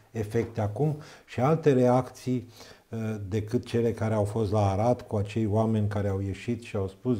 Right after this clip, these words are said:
"Eu vreau la mine acasă." Uh, haideți să vedem cum se desfășoară prevenirea de la nivelul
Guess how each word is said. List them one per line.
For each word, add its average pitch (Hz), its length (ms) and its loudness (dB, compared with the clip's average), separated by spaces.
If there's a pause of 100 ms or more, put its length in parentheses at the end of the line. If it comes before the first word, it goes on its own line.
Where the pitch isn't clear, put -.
"Eu 127 120 2
vreau 127 280 4
la 123 100 4
mine 123 220 0
acasă." 110 480 -2 (920)
Uh, 98 340 -6 (840)
haideți 180 400 -2
să 170 120 4
vedem 147 440 4 (220)
cum 196 220 2
se - 180 2
desfășoară 135 760 2
prevenirea 101 840 0
de 117 120 2
la 117 140 4
nivelul 113 640 6